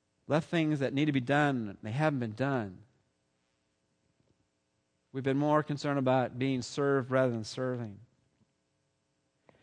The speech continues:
And, and we need that daily cleansing, the washing of the feet. Say, "God, I've messed up again, and just cleanse me t-, so I can live out my life for you."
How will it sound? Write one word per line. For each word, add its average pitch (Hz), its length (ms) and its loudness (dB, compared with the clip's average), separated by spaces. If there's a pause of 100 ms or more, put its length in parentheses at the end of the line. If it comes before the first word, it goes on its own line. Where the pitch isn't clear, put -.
(140)
And, 156 140 -4
and 170 180 -2
we 156 80 2
need 226 140 4
that 156 380 2
daily 165 380 6
cleansing, 139 580 -4 (500)
the 120 60 -6
washing 160 500 4
of 139 80 2
the 131 60 0
feet. 156 280 2
Say, 143 100 4
"God, 151 300 4 (680)
I've 127 100 -2
messed 160 360 0
up 151 140 0
again, 135 420 -4
and 113 140 -8
just - 340 -4 (200)
cleanse 165 420 2
me 120 200 -2 (200)
t-, - 100 -14
so - 160 0
I 139 60 4
can 131 220 0
live 165 180 10
out 165 180 10
my 131 160 6
life 120 380 2 (100)
for 113 80 -10
you." 101 240 -12